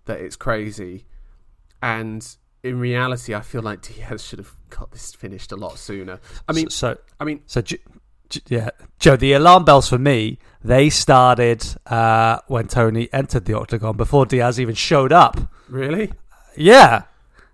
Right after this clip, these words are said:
Speaker 2: Uh, yeah. Tony was, like, um, kicking the, you know, kicking the board, the
Speaker 1: Mm.
Speaker 2: kind of the parts of the octagon, the points on it,
Speaker 1: Mm.
Speaker 2: and he was kind of, like, kind of running from side to side, turning, and I was like, "What? It, it's, it's not looking so,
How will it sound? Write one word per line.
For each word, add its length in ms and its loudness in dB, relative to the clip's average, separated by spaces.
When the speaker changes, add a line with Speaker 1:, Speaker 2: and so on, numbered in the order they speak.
Speaker 2:
Uh, 480 2
yeah. 420 4
Tony 280 4
was, 180 0
like, 280 2
um, 360 2
kicking 400 0
the, 380 0
you 120 -4
know, 120 -4
kicking 320 -4
the 100 0
board, 460 6
the 460 -4
Speaker 1:
Mm. 60 -12
Speaker 2:
kind 160 -2
of 100 -8
the 220 -6
parts 320 2
of 80 -8
the 80 -4
octagon, 340 -8
the 60 -8
points 400 -4
on 140 -12
it, 200 -12
Speaker 1:
Mm. 260 -12
Speaker 2:
and 120 -8
he 40 -8
was 120 -12
kind 160 -6
of, 80 -6
like, 120 -8
kind 340 -2
of 100 -2
running 260 2
from 180 -10
side 300 -4
to 60 -16
side, 320 -4
turning, 480 2
and 80 -4
I 80 -2
was 140 -8
like, 120 -8
"What? 140 -14
It, 200 -20
it's, 280 -20
it's 220 -16
not 140 -8
looking 200 -12
so, 320 -4